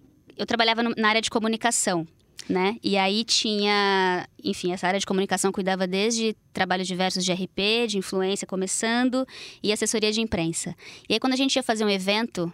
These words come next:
a gente sempre pensava, enquanto organizador desse evento, em, em, em como que o jornalista ia chegar no nosso evento. Então a gente oferecia, né? Tipo,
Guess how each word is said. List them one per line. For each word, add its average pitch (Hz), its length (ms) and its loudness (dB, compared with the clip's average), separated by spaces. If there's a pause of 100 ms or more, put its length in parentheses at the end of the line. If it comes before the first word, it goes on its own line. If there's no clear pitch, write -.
a 190 120 0
gente 202 240 0
sempre 262 320 0
pensava, 202 680 2
enquanto 175 300 -2
organizador 180 560 -2
desse 175 260 -2
evento, 185 480 -2
em, 185 480 2 (460)
em, 185 680 0 (100)
em 202 100 0
como 240 340 2
que 277 140 -2
o 269 60 0
jornalista 254 600 2
ia 247 160 2
chegar 254 760 2
no 254 140 0
nosso 254 220 0
evento. 214 460 0 (380)
Então - 100 -2
a 302 60 2
gente 320 180 0
oferecia, 330 680 0
né? 202 180 2
Tipo, 175 400 -4